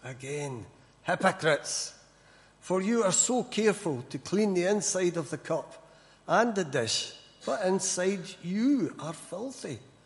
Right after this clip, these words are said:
full of greed and self-indulgence. You blind Pharisee, first wash the inside of the cup and the dish, and then the outside will become clean too.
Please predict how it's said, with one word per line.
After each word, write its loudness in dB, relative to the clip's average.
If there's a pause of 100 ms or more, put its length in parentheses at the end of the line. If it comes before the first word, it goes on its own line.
(420)
full 4
of 0
greed 0 (320)
and 0
self-indulgence. 0 (760)
You 2
blind 2
Pharisee, -2 (680)
first 0
wash 2
the -4
inside 0
of -4
the -8
cup 0
and -2
the -4
dish, -2 (560)
and 2
then 2
the 0
outside -2
will -4
become -2
clean -6
too. -8